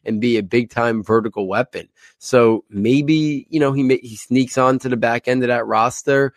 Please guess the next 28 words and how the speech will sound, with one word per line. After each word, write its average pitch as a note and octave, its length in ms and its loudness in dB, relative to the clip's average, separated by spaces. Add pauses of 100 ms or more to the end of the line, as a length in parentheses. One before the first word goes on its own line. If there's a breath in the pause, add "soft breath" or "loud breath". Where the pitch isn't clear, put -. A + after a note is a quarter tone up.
(200 soft breath)
Maybe A#2+ 260 2
in B2+ 80 0
a B2 40 0
year A#2 320 2
they B2 100 4
move A#2+ 220 2
on B2 220 4
from B2 180 -6
Taylor A#2+ 280 2
Gabriel. C3 640 2 (100)
I D3 120 -6
could E3 160 -4
see D#3 160 -2
Emmanuel B2+ 480 -2
Hall A#2+ 200 2
stepping A2 400 -2
right G#2+ 380 0
in A#2+ 380 -2 (280 soft breath)
into D3 540 0
that B2 340 0
role A2 520 4 (240 loud breath)
and A2+ 160 -4
potentially A#2+ 600 -2
being A2+ 480 -2
a - 80 -2
weapon G#2 440 -2
there. F2 260 -8
So G#2 380 0